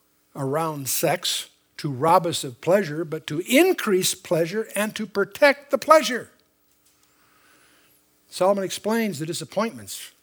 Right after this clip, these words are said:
that come when people violate God's loving laws of sexual purity. God made sex, and to really enjoy sex, you want to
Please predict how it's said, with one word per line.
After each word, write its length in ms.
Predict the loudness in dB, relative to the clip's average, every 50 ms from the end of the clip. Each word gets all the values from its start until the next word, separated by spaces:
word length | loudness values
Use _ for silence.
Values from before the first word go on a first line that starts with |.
| _ _ -20
that 160 | -20 -16 -8
come 180 | -6 -6 -6 -6
when 140 | -8 -10
people 340 | -10 -10 -10 -8 -6 -6 -6
violate 720 | -6 -4 2 4 4 6 6 4 4 2 -2 -4 -6 -10 -12 _ _ _ _ -6
God's 500 | -2 -2 0 0 0 0 -2 -6 -12 -14 -16 _ _ _ _ -16 -4
loving 380 | 2 2 4 4 2 0 -4 -4
laws 280 | -4 -4 -4 -4 -6
of 80 | -8 -8
sexual 320 | -6 -8 -8 -8 -8 -12
purity. 380 | -10 -8 -8 -6 -6 -8 -10 -12 -18 _ _ _ _ -20 -20 -20 -20 -20 -10 -2
God 320 | 2 4 4 4 4 2 2
made 240 | 0 0 0 0 -2
sex, 560 | -2 0 0 -2 -2 -6 -10 -10 -10 -12 -14 _ _ _ _ _ _ _ _ _ -20 _ _ _ _ _ -6
and 160 | -4 -4 -2
to 100 | 0 0
really 320 | 0 2 0 0 0 -2 -2
enjoy 440 | -2 -4 -2 -2 0 0 2 0
sex, 560 | 0 -2 -4 -4 -4 -6 -6 -6 -6 -8 -8 -10 -10
you 160 | -6 -4 -2
want 280 | -2 0 2 2 2 2
to 220 | 0 -2 -2 -6